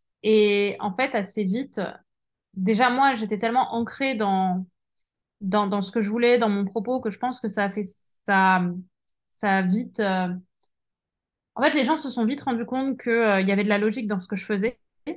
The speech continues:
parce que je le vendais bien. Et concernant mes parents, bah, écoute, j'ai donné, ma mère m'a toujours encouragée.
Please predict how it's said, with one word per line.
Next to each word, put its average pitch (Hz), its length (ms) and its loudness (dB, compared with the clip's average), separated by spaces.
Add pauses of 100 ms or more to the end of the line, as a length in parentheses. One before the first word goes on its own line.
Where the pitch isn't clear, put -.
(120)
parce 190 160 -4
que 202 80 -4
je 185 100 0
le 196 60 2
vendais 190 260 2
bien. 180 260 -2 (500)
Et 226 180 2
concernant 214 420 -2
mes 214 140 2
parents, 196 340 2
bah, 226 140 0
écoute, 226 220 -6
j'ai 208 160 -4
donné, 190 320 2
ma 240 100 2
mère 330 160 2
m'a 311 100 0
toujours 285 220 -4
encouragée. 214 600 -2